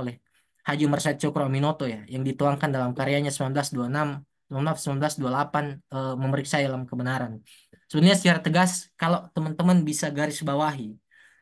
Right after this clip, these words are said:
kata kunci ini, ini bukan hanya seba-, ini kalimat kunci ini, penggalan kalimat kunci yang tidak sebatas sampai di, eh, ruang narasi saja, tapi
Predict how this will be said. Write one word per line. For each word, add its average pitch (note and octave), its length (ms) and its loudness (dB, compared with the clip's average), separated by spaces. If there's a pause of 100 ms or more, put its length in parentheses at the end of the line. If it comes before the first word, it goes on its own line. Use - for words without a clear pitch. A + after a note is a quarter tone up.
kata C#3+ 320 -4
kunci E3+ 400 2
ini, C3+ 240 -2
ini D#3 160 4
bukan D#3+ 240 2
hanya D3 400 -4
seba-, C#3 320 -8
ini F3 160 8
kalimat D3 400 2
kunci D#3 480 -2
ini, A#2 120 -8 (280)
penggalan C#3 400 -2
kalimat C3+ 320 -4
kunci A2+ 300 -6 (100)
yang E3 120 4 (120)
tidak D3 240 -2
sebatas D3 480 0 (100)
sampai D3+ 300 0
di, D3 160 0 (720)
eh, C3+ 400 0 (320)
ruang F3 280 6 (1040)
narasi F3+ 440 4
saja, F3+ 240 -2
tapi C#3+ 180 -10